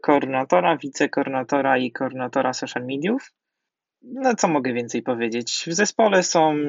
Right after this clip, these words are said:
informatycy, czyli osoby studiujące informatykę. Yy, są też osoby z psychologii,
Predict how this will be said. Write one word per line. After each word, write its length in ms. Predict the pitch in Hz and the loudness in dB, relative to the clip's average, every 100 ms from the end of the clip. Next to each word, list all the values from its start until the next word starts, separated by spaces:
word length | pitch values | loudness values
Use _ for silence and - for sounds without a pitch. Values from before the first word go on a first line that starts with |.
| 139 135 131 131 135 _ _ | -4 -6 -8 -10 -12 _ _
informatycy, 880 | 123 156 160 165 175 170 175 175 175 _ - | -4 0 2 2 2 0 2 2 0 _ -10
czyli 240 | 127 123 | -8 -6
osoby 340 | 123 - 127 | -2 -2 -2
studiujące 460 | 127 - 131 127 127 | -4 -4 -4 -2 -6
informatykę. 680 | 120 123 123 - - 151 156 - - - _ _ - | -4 -4 -4 -6 0 2 2 -2 -20 -20 _ _ -2
Yy, 200 | 135 131 | -2 0
są 260 | - 139 | 0 2
też 180 | 135 139 | 0 0
osoby 680 | 135 - 135 127 127 123 120 | -2 2 2 4 0 0 -2
z 360 | 123 123 117 | -2 -2 -4
psychologii, 960 | - 156 - 147 143 139 139 139 135 139 | -2 0 4 4 4 2 2 2 2 -4